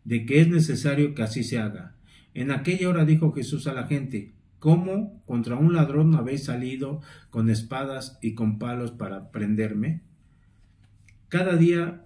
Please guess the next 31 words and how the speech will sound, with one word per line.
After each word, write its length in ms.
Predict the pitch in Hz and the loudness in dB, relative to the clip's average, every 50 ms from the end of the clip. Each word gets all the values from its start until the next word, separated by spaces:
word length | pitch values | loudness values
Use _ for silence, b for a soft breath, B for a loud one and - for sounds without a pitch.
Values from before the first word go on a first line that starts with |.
| _ | _
me 140 | - 127 123 | -6 -4 -2
sentaba 580 | 113 - 123 117 113 131 135 135 135 131 120 - | -2 0 0 0 -2 -2 -4 -4 -4 -6 -6 -4
con 180 | - 113 113 | 0 2 2
vosotros 600 | 113 110 107 - 147 151 156 160 156 131 - - - | 2 2 0 2 4 4 4 4 2 -2 -4 -6 -6
enseñando 680 | 123 113 110 110 117 113 110 110 113 113 117 117 113 110 | -6 -4 -4 -2 0 2 2 2 2 2 2 2 2 2
en 160 | 107 104 101 | 2 0 0
el 240 | 101 98 98 98 98 - | -2 -4 -8 -10 -14 -6
templo 500 | - 120 123 127 123 123 135 143 156 147 - | -4 -4 -2 -2 -4 -4 -4 -6 -6 -6 -4
y 80 | - 107 | 0 2
no 240 | 107 113 123 135 151 | 4 4 4 6 6
me 140 | 160 156 135 | 6 6 6
aprendisteis. 1040 | 107 - 110 110 107 110 104 110 110 117 104 - - - 92 87 82 - - - _ b b b b b b b b b b b b _ _ _ _ | 4 0 -2 0 0 0 0 0 0 0 -2 -6 -10 -10 -10 -10 -12 -12 -16 -20 _ b b b b b b b b b b b b _ _ _ _
Mas 300 | - 120 127 123 113 - | -6 -4 -4 -4 -2 0
todo 240 | - 185 190 196 208 | 0 2 4 4 2
esto 180 | 196 196 214 175 | 2 2 2 2
sucede 560 | 160 156 123 113 - 151 139 135 135 139 151 | 2 2 0 4 4 4 4 4 2 -2 -4
para 360 | - - - 120 117 123 110 | -4 -6 -6 -4 -2 -2 -2
que 100 | - 135 | -2 -2
se 180 | - 143 - - | -2 -4 -2 -2
cumplan 400 | 170 196 202 202 202 180 165 147 | 0 -2 0 0 0 2 2 2
las 180 | 131 113 - | 2 0 -4
Escrituras 600 | 120 110 110 - 113 107 117 139 143 151 147 131 | -6 -6 -4 -4 -6 -4 -4 -2 0 0 0 0
de 80 | 123 113 | -2 -2
los 140 | 113 110 110 | -2 -4 -4
profetas.' 680 | - 117 110 107 - 156 156 156 - 123 110 107 - b b b b b b b b b _ | -4 -6 -4 2 4 4 4 4 2 -2 -6 -8 -10 b b b b b b b b b _
Entonces 500 | 160 135 143 135 190 196 - 226 185 160 | -6 -6 -4 -2 -2 0 0 0 0 0
todos 280 | - 185 190 196 185 | -2 -2 -2 0 2
los 180 | 180 165 156 - | 4 4 4 4
di-, 300 | 131 127 123 123 - - - _ _ _ _ _ - | 2 -2 -6 -6 -8 -14 -20 _ _ _ _ _ -6
discípulos, 800 | 123 120 110 - 165 170 165 165 151 143 147 151 151 151 - - - - | -4 -2 4 6 6 6 8 6 4 4 6 4 2 2 -2 -8 -8 -2
dejándole, 840 | 117 113 110 - 147 147 156 156 156 156 156 160 160 - - - | -2 -2 0 2 4 6 8 8 8 8 8 6 4 2 -4 -10